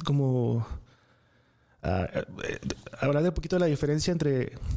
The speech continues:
bueno, entre cuatro conceptos que vienen siendo moral, ética, principios y valores, que es lo que se refería Iván. Dentro de la moral viene siendo lo que tú ya traes como esencia,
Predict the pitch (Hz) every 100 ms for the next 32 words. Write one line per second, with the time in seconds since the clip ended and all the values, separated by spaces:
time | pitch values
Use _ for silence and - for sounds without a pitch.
0 | - 135 123 120 120 147 196 190 143 135
1 | - 104 117 120 139 139 127 127 131 139
2 | 165 151 160 - 123 131 139 135 120 117
3 | 117 107 - - - - - - - -
4 | 117 117 120 117 117 113 113 117 127 123
5 | - - 147 160 156 160 147 147 147 175
6 | 214 196 202 - 202 202 190 151 151 151
7 | 165 165 170 170 - 156 143 156 165 -
8 | 202